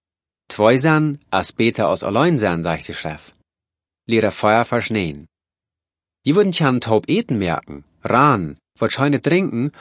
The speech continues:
oder taub Karten spielen. Wie stünd untereinander läuft. Eine Chef wird euch Lied teuerut, sich untereinander zu läufen und zu achten.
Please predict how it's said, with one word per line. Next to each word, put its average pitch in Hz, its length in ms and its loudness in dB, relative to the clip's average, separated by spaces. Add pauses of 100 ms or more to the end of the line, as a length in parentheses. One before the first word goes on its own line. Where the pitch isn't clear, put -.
oder 147 240 2
taub 151 280 -4
Karten - 300 -2
spielen. 73 440 -8 (1500)
Wie 123 220 2
stünd 151 480 0
untereinander 120 640 0
läuft. 80 380 -4 (920)
Eine 107 180 0
Chef 151 360 2
wird 110 140 2
euch 120 180 2
Lied 123 320 -2
teuerut, 113 520 -2
sich - 300 -8
untereinander 123 680 0
zu 101 120 -8
läufen 110 480 0
und 104 280 -6
zu - 140 -10
achten. 87 500 -4